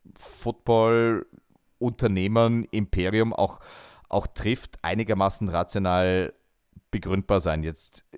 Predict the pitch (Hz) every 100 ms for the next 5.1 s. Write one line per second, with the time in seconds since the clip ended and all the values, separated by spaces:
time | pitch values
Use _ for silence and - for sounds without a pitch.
0 | - - 101 117 - 104 - 117 110 101
1 | 98 123 - - 95 104 98 - 90 95
2 | - 101 98 92 - 85 95 143 - -
3 | - - _ - 101 90 104 104 104 117
4 | - 117 117 - 131 131 131 127 127 123